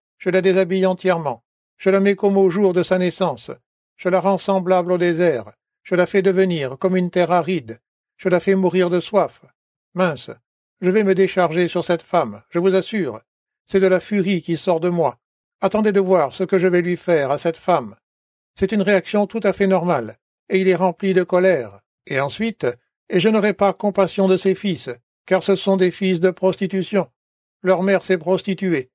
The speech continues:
Celle qui les a portés s'est couverte de honte quand elle a dit, « Je suivrai mes amants, qui me donnent mon pain et mon eau, ma laine et mon lin, mon huile et mes boissons. »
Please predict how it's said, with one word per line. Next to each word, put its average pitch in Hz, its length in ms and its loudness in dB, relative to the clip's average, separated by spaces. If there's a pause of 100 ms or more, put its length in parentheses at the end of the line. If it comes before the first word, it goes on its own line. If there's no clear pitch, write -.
(260)
Celle 170 340 0
qui 190 140 -4
les 185 140 4
a 185 80 2
portés 151 580 -4
s'est 190 160 0
couverte 196 380 0
de 196 180 2
honte 160 260 -2 (120)
quand 185 200 0
elle 180 100 2
a 185 80 4
dit, « 156 260 -8 (200)
Je 170 180 0
suivrai 180 460 -2
mes 180 220 -2
amants, 180 400 -4 (120)
qui 196 120 -4
me 185 160 0
donnent 185 240 0
mon 180 200 0
pain 185 380 -2
et 190 80 0
mon 185 260 2
eau, 196 220 0 (240)
ma 175 140 2
laine 190 200 4
et 185 60 2
mon 185 160 4
lin, 190 220 2 (360)
mon 185 140 2
huile 180 400 0 (140)
et 185 80 2
mes 170 140 2
boissons. » 170 460 0